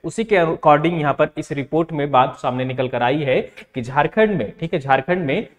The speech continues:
सबसे अधिक जो ground water का consumption हो रहा है, दोहन हो रहा है, यूज़ हो रहा है, वो झारखंड के किस शहर में हो रहा है? तो ये जो हो रहा है वो धनबाद में हो रहा है। कहाँ पर हो रहा है?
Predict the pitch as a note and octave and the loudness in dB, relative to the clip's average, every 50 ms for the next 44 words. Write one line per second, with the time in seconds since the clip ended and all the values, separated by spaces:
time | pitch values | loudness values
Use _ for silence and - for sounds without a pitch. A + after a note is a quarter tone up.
0 | _ _ - - E3 D#3+ - - - - A#3 A3+ A#3 D#3 D3 B2 D3+ E3 E3 D#3+ | _ _ -2 0 0 0 0 -4 -4 -2 0 0 2 0 -2 -2 -4 -4 -6 -4
1 | C3+ C#3+ D3+ D3+ D3+ - C3+ C3+ D#3 F3 E3 D#3 C#3+ C3 - - D3 - D#3 D3 | -2 0 0 0 0 0 0 0 2 0 2 2 0 0 0 -2 -4 -2 -2 -2
2 | - C3 B2+ - - - - E3+ D#3+ D3 C3+ C3 C3 C3 B2 B2+ C3 C3 D#3 E3+ | -2 -2 -2 -2 -4 -6 -6 -6 -4 -2 0 0 0 0 0 -2 -2 -2 0 0
3 | E3+ D#3 C#3+ B2+ B2+ B2+ A#2+ A2+ C#3 F3+ F#3+ D3+ D#3 C#3 B2+ B2 A#2+ A#2+ B2 B2 | 0 0 0 2 0 0 0 0 0 0 0 0 -2 -2 0 2 2 2 2 2
4 | D3 F#3+ C4 - - _ _ _ _ - B2+ C#3 C3+ C#3 - E3 E3 E3+ D#3+ D#3 | 4 4 2 2 -2 _ _ _ _ -8 -2 -2 -2 -2 -2 -4 -6 -6 -4 -6
5 | D3 - - D3 - - D3+ D3+ D3+ D#3 D3 D#3 D#3 D#3 D#3 E3 E3+ F#3 F#3+ - | -6 -6 -6 -8 -6 -4 -4 -4 -2 -2 -4 -2 0 0 0 2 0 0 -2 -4
6 | _ _ _ _ D3 C3+ C3+ D#3+ F#3 F3 E3 D3+ C#3+ D3 C#3 C3+ C3 C3+ C3+ C3+ | _ _ _ _ -6 -2 0 0 0 2 0 0 0 0 0 0 0 2 2 2
7 | C3 C3 D3+ G#3+ D4 - _ _ _ _ G#2+ C3 C#3+ D3 D3 C#3 C#3+ C#3+ D3 D3 | 2 2 2 0 0 -2 _ _ _ _ -16 -12 -8 -8 0 4 6 8 8 8
8 | D3 C#3+ C3 B2 A#2+ A2+ A2+ A2 - _ C3+ C#3+ D3 D3 D#3+ D3+ D#3+ D#3 D#3+ D#3+ | 6 2 -2 -2 -2 -4 -6 -6 -8 _ -4 -4 -2 -2 -2 -2 0 2 2 2
9 | E3 E3+ G3+ B3 D4 | 2 4 2 0 0